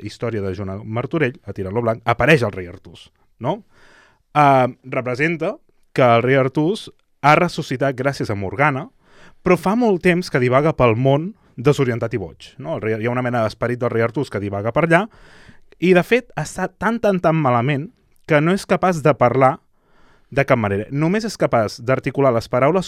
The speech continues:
quan empunya la seva espasa Excalibur, no? Un altre cop la idea aquesta de si el rei té l'espasa, el rei està bé, el regne està bé, etcètera. Ah, finalment, Morgana el troba empresonat a la Constantinoble contemporània de Tirant lo Blanc, és a dir, la Constantinoble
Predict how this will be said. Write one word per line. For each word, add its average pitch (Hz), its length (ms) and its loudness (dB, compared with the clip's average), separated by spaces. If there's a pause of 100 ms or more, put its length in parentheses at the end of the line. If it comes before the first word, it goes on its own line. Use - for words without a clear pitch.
quan 143 160 4
empunya 165 540 -2 (100)
la 110 80 -4
seva 113 240 -4
espasa 107 260 -6
Excalibur, 95 460 -8
no? 127 80 -8
Un 131 80 -6
altre 117 320 -6
cop 131 260 -6
la 110 120 -2
idea 104 180 -2
aquesta 156 260 -6
de 175 120 -2 (320)
si - 180 -4
el 117 60 -2
rei 123 120 2
té 113 140 -4
l'espasa, 170 460 0 (100)
el 107 80 -4
rei 104 160 -2
està 110 240 -2
bé, 98 140 -4 (100)
el 104 100 -8
regne 104 220 -6
està 104 240 -6
bé, 92 140 -6 (100)
etcètera. 87 400 -10 (720)
Ah, 151 220 4
finalment, 170 640 2 (320)
Morgana 139 500 4
el 160 80 0
troba 135 240 2
empresonat 131 800 0
a 110 140 0
la 110 80 0
Constantinoble 110 720 -4
contemporània 110 720 -2
de 107 60 -2
Tirant 95 240 -2
lo 101 80 -2
Blanc, 170 240 -4
és 90 80 -10
a - 20 -8
dir, 90 100 -8
la 92 60 -10
Constantinoble 95 640 -6